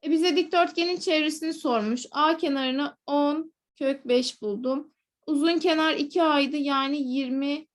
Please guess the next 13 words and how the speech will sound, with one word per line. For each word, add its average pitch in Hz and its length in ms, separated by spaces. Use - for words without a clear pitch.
kök 208 460
beş 277 260
olur. 262 240
On 233 240
kök 208 240
beşin 202 240
iki 277 260
katı. 277 460
Çevremiz 233 600
ne 285 100
olur? 302 460
Kısa 320 320
kenar 320 580